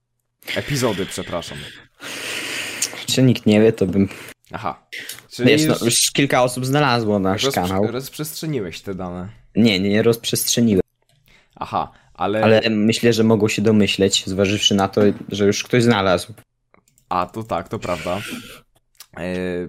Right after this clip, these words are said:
Speaker 1: parę osób już <laughs> wie o istnieniu tego kanału. E,
Speaker 2: No, nie dziwne, jak mówisz o co dziesięć minut na streamie lot próbny.
Speaker 1: <laughs> Tak, ale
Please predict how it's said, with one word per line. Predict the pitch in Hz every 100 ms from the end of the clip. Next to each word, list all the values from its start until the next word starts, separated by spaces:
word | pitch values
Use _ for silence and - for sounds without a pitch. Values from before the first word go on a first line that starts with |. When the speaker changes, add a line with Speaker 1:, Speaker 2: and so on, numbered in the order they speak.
| -
Speaker 1:
parę | 110 120
osób | 95 110 - 101 120 143 -
już | 104 104 110 113 - - -
<laughs> | - - - -
wie | 113 143 -
o | 127 123 113
istnieniu | 120 - 127 123
tego | 123 120
kanału. | 120 131 107 95 98 165 - - - _ _
E, | 104 117
Speaker 2:
No, | 135 113
nie | 101 120 120
dziwne, | 113 110 104
jak | 92 92
mówisz | 107 95 95 -
o | 90 - - -
co | - 104 -
dziesięć | 139 131 107 -
minut | 120 90
na | 104
streamie | - - 110 98
lot | 101 -
próbny. | - 104 92 95 110
Speaker 1:
<laughs> | 143 131 147 - 170 196 -
Tak, | 156 175
ale | 113 120 123